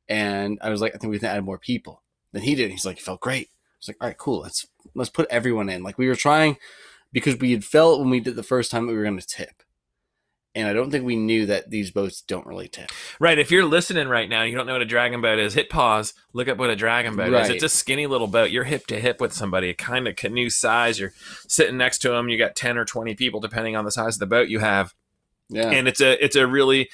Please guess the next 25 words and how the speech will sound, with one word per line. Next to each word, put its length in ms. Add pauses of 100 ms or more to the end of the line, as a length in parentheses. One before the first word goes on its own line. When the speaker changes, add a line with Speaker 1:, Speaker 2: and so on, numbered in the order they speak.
(140)
Speaker 2:
it's 140
a 60
good 160
lesson 300
in 120
teamwork. 480
And 100
some 140
of 60
these 160
groups 320
Speaker 1:
It 60
was 140
Speaker 2:
need 80
that. 80
Speaker 1:
amazing. 300 (180)
I 80
mean, 180
I 160
think 260
that 200
those, 500
those 420
women 500
and 240